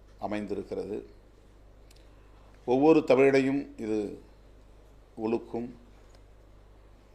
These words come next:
ஈழத்தமிழர்கள் சந்தித்த இன்னல்கள் எத்தகைய தன்மை வாய்ந்ததாக இருக்கிறது என்பதை உணர வைக்கும். இந்த திரைப்படத்தை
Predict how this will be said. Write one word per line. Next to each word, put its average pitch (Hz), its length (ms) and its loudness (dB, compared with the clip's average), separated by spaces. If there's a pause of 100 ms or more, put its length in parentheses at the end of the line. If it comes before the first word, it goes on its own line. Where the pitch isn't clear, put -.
(120)
ஈழத்தமிழர்கள் 113 880 2 (100)
சந்தித்த 107 520 -6 (840)
இன்னல்கள் 110 500 -6 (1600)
எத்தகைய 127 500 4 (180)
தன்மை 117 320 -2
வாய்ந்ததாக 113 500 0
இருக்கிறது 104 380 -6
என்பதை 101 340 -6
உணர 107 320 -4
வைக்கும். 98 440 -8 (1800)
இந்த 101 160 -6
திரைப்படத்தை 107 640 -4